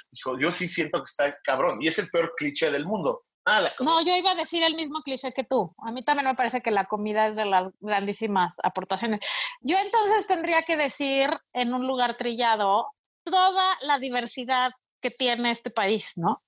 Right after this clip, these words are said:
Speaker 2: Pero el desierto, pero el mar, pero el bosque, pero la montaña, pero el plano, pero, pero calor, pero frío, pero, o sea, lo vasto que es este país,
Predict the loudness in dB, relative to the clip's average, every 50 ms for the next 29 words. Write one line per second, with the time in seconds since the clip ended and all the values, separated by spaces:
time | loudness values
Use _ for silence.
0 | _ _ -4 -2 0 0 0 2 2 4 4 4 4 2 0 0 -2 -2 0 0
1 | 0 2 2 0 2 2 2 2 2 0 -2 0 0 2 2 2 2 2 2 2
2 | 4 2 2 2 0 -2 0 0 0 2 2 0 0 -2 -4 -2 0 0 2 2
3 | 2 2 2 2 2 0 2 2 2 2 0 -2 0 0 2 2 2 2 2 0
4 | 0 0 0 2 2 0 -2 -4 -10 -14 -14 -6 0 2 4 4 4 2 2 0
5 | 2 2 2 4 4 2 0 -2 -2 -2 0 0 0 -2 -2 -6 -6 -2 0 0
6 | 2 2 2 2 2 0 0 2 4 4 2 2 0 -4 -8 -4 0 0 2 2
7 | 0 -2 -4 _ _ _ _ -2 0 2 0 0 0 0 2 2 2 0 -2 -4
8 | -2 -2 -2 0 2 0 2 2 2 0 -2 -2 -2 -2 0 0 0 0 2 0
9 | 0 0 -2